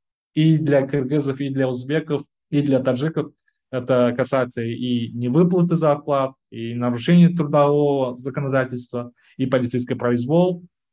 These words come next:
даже если возьмем, например, самое последнее, э, нововведение в России от конца двадцать первого года, то есть это относительно новое, э, новое правило,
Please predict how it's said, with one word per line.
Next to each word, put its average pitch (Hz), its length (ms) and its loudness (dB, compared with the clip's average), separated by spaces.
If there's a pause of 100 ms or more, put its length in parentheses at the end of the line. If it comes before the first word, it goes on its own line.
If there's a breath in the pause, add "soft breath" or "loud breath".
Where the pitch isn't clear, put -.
(160)
даже 180 300 2
если 185 220 4
возьмем, 151 680 2
например, 143 520 -2
самое 143 340 -4
последнее, 135 500 -4
э, 123 280 -6
нововведение 127 920 -2
в 110 80 -8
России 120 540 -4 (460)
от 131 320 -4
конца 135 380 0
двадцать 131 440 -2
первого 127 360 0
года, 160 340 0
то 131 100 -10
есть 123 160 -6
это 123 160 -4
относительно 127 580 -6
новое, 117 840 -2
э, - 20 -6
новое 127 300 -2
правило, 165 480 0